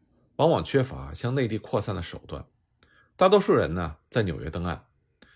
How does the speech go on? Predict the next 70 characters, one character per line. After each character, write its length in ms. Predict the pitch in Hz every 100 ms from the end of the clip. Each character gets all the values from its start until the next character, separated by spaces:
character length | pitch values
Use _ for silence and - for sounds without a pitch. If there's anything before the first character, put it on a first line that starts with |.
| _
到 140 | - 170
了 80 | 175
一 40 |
八 120 | 180
五 140 | 135 73
零 160 | 104
年 120 | 110
的 80 | 67
时 140 | 71 -
候， 160 | - _ _ _ _ _ -
纽 160 | 110
约 180 | 135 147
已 60 | -
经 120 | 90
聚 200 | - 110
集 140 | -
了 120 | 85
十 160 | 85 -
三 260 | 110 143 139
万 140 | 85 -
爱 80 | 90
尔 80 |
兰 180 | 73 78
移 60 | 78
民， 180 | 67 - - _ _ _ _ _
占 160 | - 151
纽 120 | 98
约 120 | 104
全 200 | 120 -
市 140 | 123 107
人 140 | 92
口 160 | 117 -
的 40 |
四 160 | - 92
分 120 | 98
之 100 | 110
一。 180 | 107 - _ _ _ _ _ _ _ _
五 100 | -
年 160 | 127 175
之 80 | 180
后 220 | 185 165
呢， 240 | 92 - _ _ _ _
纽 120 | 110
约 80 | 123
市 160 | 147 151
的 60 |
选 200 | 120 - 101
民 260 | 101 82 -
有 100 | 80
三 220 | - 127
分 80 | 139
之 100 | 143
一 140 | 135
以 160 | - 92
上 340 | - 104 - -
是 140 | -
爱 100 | 82
尔 80 | 73
兰 180 | 55 57
人。 160 | - _ _ _ _ _ _ _
在 160 | 170
北 220 | 143 104 92
部 120 | 139
的 60 |
一 80 | 131
些 160 | 92 -
港 160 | 113
口 140 | 104 71
城 220 | - -
市， 320 | 85 - -